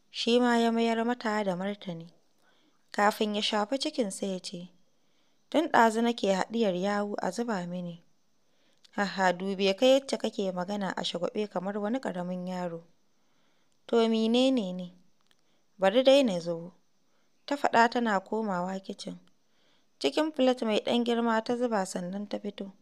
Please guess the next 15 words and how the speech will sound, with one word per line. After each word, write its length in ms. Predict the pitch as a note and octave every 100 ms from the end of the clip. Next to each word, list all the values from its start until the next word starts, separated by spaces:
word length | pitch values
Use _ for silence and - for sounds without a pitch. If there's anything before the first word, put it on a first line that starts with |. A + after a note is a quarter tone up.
| _ _ _ _ _ _ _ _ _
"Ina 280 | A3+ B3+ C#4+
cokali?" 560 | C#4+ D#4 D#4 A#3+ A#3+ -
Aliyu 320 | G3 G#3 B3
ya 200 | G3+ F#3+
tambaya. 580 | G3 F3 F3 F3 F3 - _ _ _ _ _ _ _ _ C4
"Oh, 160 | B3+ A3+
na 200 | B3 C4
manta, 460 | C4 F#3+ - F3+ -
ka 160 | A#3+
san 280 | B3 C4 B3+
ni 100 | B3+
ban 180 | C4 A#3+
amfani 560 | F3+ F3+ F#3 F#3 G#3+ A3
da 100 | F3
shi, 240 | - -